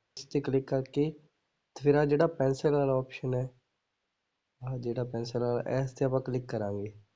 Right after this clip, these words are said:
ਤਾਂ ਪੈਨਸਲ ਵਾਲੇ ਆਪਸ਼ਨ 'ਤੇ ਕਲਿੱਕ ਕਰਕੇ ਇੱਥੇ ਥੱਲੇ ਜਾਵਾਂਗੇ। ਥੱਲੇ ਹੋਊਗਾ ਐਡਵਾਂਸ ਸੈਟਿੰਗ ਵਾਲਾ ਆਪਸ਼ਨ,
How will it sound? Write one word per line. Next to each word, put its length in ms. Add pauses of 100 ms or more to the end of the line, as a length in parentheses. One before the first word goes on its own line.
(1160)
ਤਾਂ 100
ਪੈਨਸਲ 380
ਵਾਲੇ 200
ਆਪਸ਼ਨ 260
'ਤੇ 140
ਕਲਿੱਕ 280
ਕਰਕੇ 560 (580)
ਇੱਥੇ 260
ਥੱਲੇ 340
ਜਾਵਾਂਗੇ। 680
ਥੱਲੇ 340
ਹੋਊਗਾ 600 (360)
ਐਡਵਾਂਸ 760 (160)
ਸੈਟਿੰਗ 380
ਵਾਲਾ 200
ਆਪਸ਼ਨ, 320